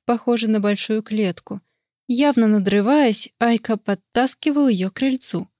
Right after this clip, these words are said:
"Тебе с этим нужно помочь!" — крикнул я издалека. "И с этим тоже!" — пропыхтел в ответ Айка.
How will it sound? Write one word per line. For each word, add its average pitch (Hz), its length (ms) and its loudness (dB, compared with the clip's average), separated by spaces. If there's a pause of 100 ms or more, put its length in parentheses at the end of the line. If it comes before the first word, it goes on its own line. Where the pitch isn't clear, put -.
(600)
"Тебе 302 440 2
с - 220 -2
этим 415 580 2
нужно 359 340 4
помочь!" — 247 600 2 (640)
крикнул 214 400 2
я 196 220 2
издалека. 185 560 -2 (1200)
"И 262 200 2
с - 140 0
этим 311 380 2
тоже!" — 240 540 2 (480)
пропыхтел 220 640 0
в 196 40 4
ответ 208 420 0
Айка. 196 440 0